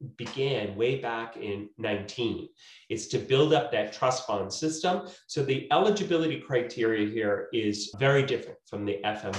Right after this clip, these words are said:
L A. So w-, what employees are covered by this is a pretty, you know, well, how does this all work? And so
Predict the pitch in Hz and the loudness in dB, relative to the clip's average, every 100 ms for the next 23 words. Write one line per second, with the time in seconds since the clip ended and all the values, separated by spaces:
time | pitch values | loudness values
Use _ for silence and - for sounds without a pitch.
0 | 90 92 98 87 - _ _ _ - - | -6 -6 -6 -8 -12 _ _ _ -20 -20
1 | - - 190 185 175 165 160 - 226 151 | -6 4 10 12 12 10 6 -8 -6 0
2 | 160 190 165 196 220 190 185 190 190 156 | 2 2 2 2 2 2 4 4 4 -2
3 | - - 240 247 156 85 85 78 - - | -4 -2 0 0 -2 -4 -6 -6 -6 -6
4 | 113 107 104 131 135 131 131 131 107 107 | -6 -4 -4 2 2 2 2 0 0 -4
5 | - 113 - - 175 185 156 143 139 135 | -6 -8 -8 -2 0 0 -2 -2 0 2
6 | 143 185 - - _ - - - _ 139 | 2 0 -2 -14 _ -20 -20 -20 _ 4
7 | 143 139 170 156 - | 4 6 8 8 6